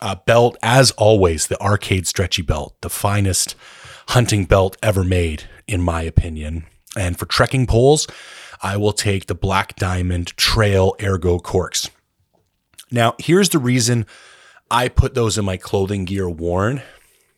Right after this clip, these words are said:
When I'm thinking about pack weight, I don't include anything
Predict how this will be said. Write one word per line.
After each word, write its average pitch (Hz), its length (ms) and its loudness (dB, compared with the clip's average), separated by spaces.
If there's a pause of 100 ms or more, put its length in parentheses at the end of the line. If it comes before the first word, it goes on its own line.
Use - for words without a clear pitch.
(240)
When 107 160 -2
I'm 147 200 2
thinking 143 400 -6
about 98 400 0 (480)
pack - 380 -4
weight, 131 380 0 (1120)
I 127 500 2
don't 123 300 4
include 107 880 -2 (840)
anything 151 680 2